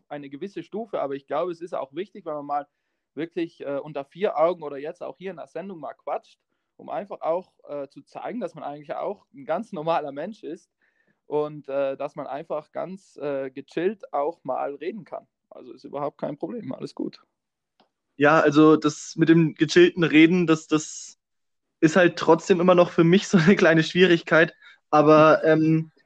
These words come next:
Speaker 2: es kommt dann auch immer so, ich weiß nicht, äh, wann hast du denn das letzte Mal so dein Idol oder Vorbild, so, sag ich mal, aus dem,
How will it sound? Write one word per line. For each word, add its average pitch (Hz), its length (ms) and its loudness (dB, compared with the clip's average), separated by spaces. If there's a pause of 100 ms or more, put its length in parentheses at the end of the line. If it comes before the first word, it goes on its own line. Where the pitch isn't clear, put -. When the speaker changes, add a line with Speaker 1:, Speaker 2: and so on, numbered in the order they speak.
(320)
Speaker 2:
es 151 140 0
kommt 190 180 6
dann 190 100 6
auch 180 140 6
immer 185 160 4
so, 185 340 6
ich 170 120 -6
weiß 175 200 2
nicht, 180 260 -2
äh, 160 240 4 (240)
wann 170 240 2
hast 202 200 0
du 220 100 6
denn 233 120 6
das 175 160 4
letzte 170 240 2
Mal 165 140 6
so 151 120 4
dein 160 520 4 (280)
Idol 170 420 8
oder 160 160 6
Vorbild, 170 520 4
so, 151 360 4
sag 151 160 2
ich 147 100 -2
mal, 151 100 2
aus 139 140 2
dem, 147 400 -2